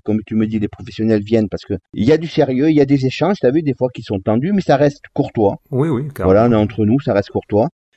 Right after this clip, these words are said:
Speaker 1: Donc voilà, il m'a dit, « Écoute, on a un budget. » Donc moi, je connaissais bien Nathalie. Stéphanie Aubertin, je la connaissais pas trop, donc je lui ai quand même demandé si elle voulait venir.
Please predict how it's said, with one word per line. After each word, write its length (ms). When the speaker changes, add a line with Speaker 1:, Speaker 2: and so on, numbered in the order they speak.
Speaker 1:
Donc 140
voilà, 180
il 60
m'a 100
dit, « 100
Écoute, 300
on 120
a 60
un 60
budget. » 460
Donc 160
moi, 120
je 80
connaissais 260
bien 120
Nathalie. 640
Stéphanie 420
Aubertin, 420
je 80
la 60
connaissais 400
pas 100
trop, 560
donc 200
je 80
lui 80
ai 20
quand 120
même 120
demandé 280
si 120
elle 60
voulait 220
venir. 320